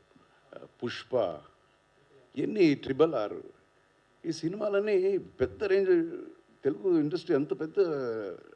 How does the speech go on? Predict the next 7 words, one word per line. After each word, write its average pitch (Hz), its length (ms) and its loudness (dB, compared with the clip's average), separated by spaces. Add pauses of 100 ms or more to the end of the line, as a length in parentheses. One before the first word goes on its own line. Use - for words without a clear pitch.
(320)
పేరులో 127 320 8
ఉంది, 98 180 -4
తెలుగు 123 360 -2
కన్నడ 123 340 0
ఇండస్ట్రీ 113 440 -4
అంతా. 107 340 -4 (880)
So, 165 400 2